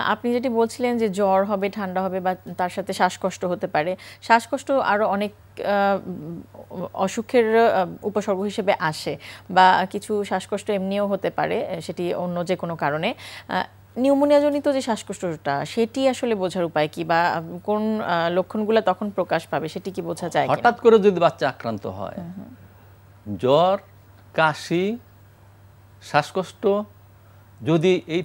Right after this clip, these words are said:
Speaker 2: তিনটা লক্ষণ যদি একত্রে কোনো বাচ্চার থাকে তখন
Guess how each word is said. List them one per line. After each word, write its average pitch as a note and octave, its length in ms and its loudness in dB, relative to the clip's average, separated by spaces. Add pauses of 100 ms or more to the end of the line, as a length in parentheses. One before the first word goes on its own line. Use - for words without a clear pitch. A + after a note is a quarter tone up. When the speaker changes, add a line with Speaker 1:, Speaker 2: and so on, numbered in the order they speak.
(140)
Speaker 2:
তিনটা F#3 300 -2
লক্ষণ E3 340 0
যদি E3 220 -4 (420)
একত্রে G#3 400 0
কোনো D#3+ 180 0
বাচ্চার B2 320 0 (100)
থাকে G#2+ 340 -10 (840)
তখন G3+ 440 2